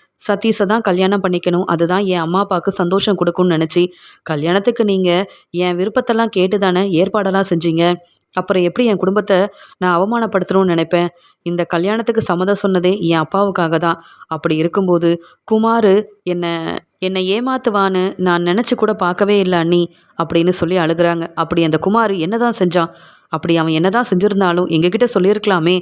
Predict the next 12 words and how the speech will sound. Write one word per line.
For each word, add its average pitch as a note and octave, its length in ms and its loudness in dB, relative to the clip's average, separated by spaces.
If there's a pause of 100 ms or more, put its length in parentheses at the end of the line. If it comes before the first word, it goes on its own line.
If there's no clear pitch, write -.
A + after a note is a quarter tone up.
(340)
உன் F3+ 260 2
வாழ்க்கைய A3 520 2
நாங்க F#3+ 360 0
நல்லபடியா F#3+ 600 0
அமைச்சு G3 260 0
கொடுத்துருப்போமே G#3+ 600 2
அரசின்னு" E3+ 420 0
கேட்க, E3+ 280 0 (500)
முடியாது G3 440 0
அண்ணி, D#3+ 200 -2 (360)
அந்த D#3+ 220 -4
குமாரு F#3+ 420 0